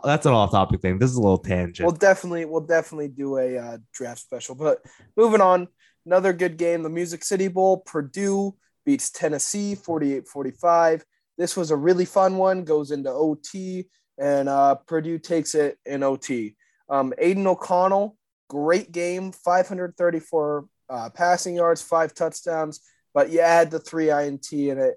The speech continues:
Speaker 2: it makes it look not as good. Uh, Hendon Hooker, three hundred seventy-eight passing yards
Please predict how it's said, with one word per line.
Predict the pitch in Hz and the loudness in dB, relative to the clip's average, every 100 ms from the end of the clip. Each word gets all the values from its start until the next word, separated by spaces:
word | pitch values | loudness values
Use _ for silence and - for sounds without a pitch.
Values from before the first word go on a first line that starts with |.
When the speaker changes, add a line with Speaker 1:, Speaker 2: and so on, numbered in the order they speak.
| 143 | -4
Speaker 2:
it | |
makes | 165 185 - | -6 -6 -4
it | 180 170 | -6 0
look | 160 156 | 0 0
not | 147 151 147 - - | -8 -6 -6 -8 -10
as | 139 127 - | -8 -8 -10
good. | - 101 101 _ _ _ - | -12 -14 -16 _ _ _ -6
Uh, | 123 123 | -2 0
Hendon | 170 175 165 | 0 -2 -2
Hooker, | 160 196 196 202 196 196 _ - | 0 0 2 0 0 -4 _ -10
three | 170 175 | -6 -4
hundred | 175 165 147 | -4 -6 -6
seventy-eight | - 147 147 151 185 190 | -6 -4 -4 -2 -2 -2
passing | 190 175 170 170 | -2 -2 -2 -6
yards | 165 165 165 165 - | -6 -2 0 -2 -6